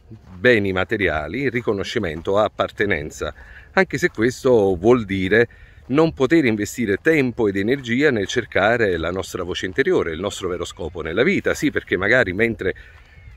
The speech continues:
da ragazzo stavo cercando di realizzare il mio sogno, mi sono arrivate delle opportunità, apparentemente delle opportunità, delle richieste, delle proposte,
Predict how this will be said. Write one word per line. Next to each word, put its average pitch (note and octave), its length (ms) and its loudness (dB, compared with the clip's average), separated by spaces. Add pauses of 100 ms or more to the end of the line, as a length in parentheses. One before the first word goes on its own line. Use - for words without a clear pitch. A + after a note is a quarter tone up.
(160)
da G2+ 200 2
ragazzo B2 360 2
stavo G#2+ 240 -2
cercando A#2+ 580 0
di G2 80 -4
realizzare G#2+ 640 2
il F2+ 100 -2
mio D3 120 -2
sogno, B2+ 680 0 (140)
mi A2 100 -2
sono D#3 240 0
arrivate C#3+ 380 2
delle F#2 400 0
opportunità, C#3 640 0
apparentemente G#2 720 0
delle E2+ 160 -2
opportunità, G2 580 -2
delle A#2 220 2
richieste, A2+ 520 -2
delle G2+ 180 0
proposte, - 560 -2